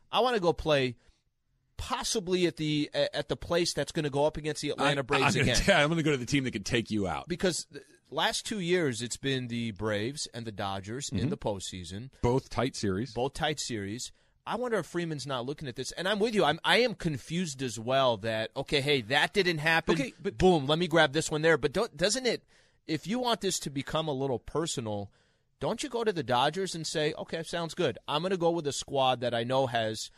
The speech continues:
Speaker 1: enough talent. The franchise cares. They wanna go win a World Series. You might face the Braves again in the postseason."
Speaker 2: I have a question to that. It, it makes perfect sense, but there's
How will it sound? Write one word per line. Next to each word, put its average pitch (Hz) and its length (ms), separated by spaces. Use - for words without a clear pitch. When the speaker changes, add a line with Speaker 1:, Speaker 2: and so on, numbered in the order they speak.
Speaker 1:
enough 135 300
talent. 127 560
The 110 100
franchise 139 540
cares. 113 480
They 135 100
wanna 160 240
go 135 140
win 131 160
a 123 40
World 120 240
Series. 120 460
You 120 100
might 151 200
face 131 240
the 123 40
Braves 117 280
again 107 180
in 101 80
the 98 80
postseason." - 380
Speaker 2:
I 156 60
have 170 80
a 151 40
question 160 320
to 110 80
that. - 100
It, 165 240
it 180 140
makes 185 240
perfect 180 360
sense, 165 360
but - 220
there's 147 420